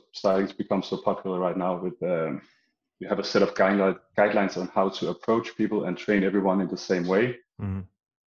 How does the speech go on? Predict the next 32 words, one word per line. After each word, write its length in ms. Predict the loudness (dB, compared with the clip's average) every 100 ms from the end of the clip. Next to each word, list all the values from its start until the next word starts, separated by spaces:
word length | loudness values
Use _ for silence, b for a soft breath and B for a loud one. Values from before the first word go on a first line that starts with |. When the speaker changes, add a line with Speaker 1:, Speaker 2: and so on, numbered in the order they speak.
| 2
Speaker 1:
Um, 480 | 4 4 2 0 0
and, 120 | 0 0
and 120 | 4
we 60 |
have 100 | 4
had 180 | 4 2
that 120 | 2 2
in 80 |
physical 360 | 0 -4 -2 -4
therapy 420 | 2 2 2 -2
for 220 | -2 0 0
as 120 | 0
long 140 | -2
as 100 | 2
I 120 | 2 2
can 200 | 0 -2
remember 360 | -2 -2 0
with 160 | -2 -2 _ _ _ -4
treatment 320 | -2 -2 -4
systems. 640 | -2 -4 -2 -2 -2 -6
That's 360 | -8 -8 -12 -18 _ _ _
very 180 | 2 4
much 320 | 4 2 -2 -4
if, 140 | -4 -4 _ _ _
if 80 | -16 0
this, 240 | 0 0 -8
then 120 | -6
you 60 |
have 140 | -2 -4
to 120 | -4
do 140 | -6 -2
that. 260 | 0 0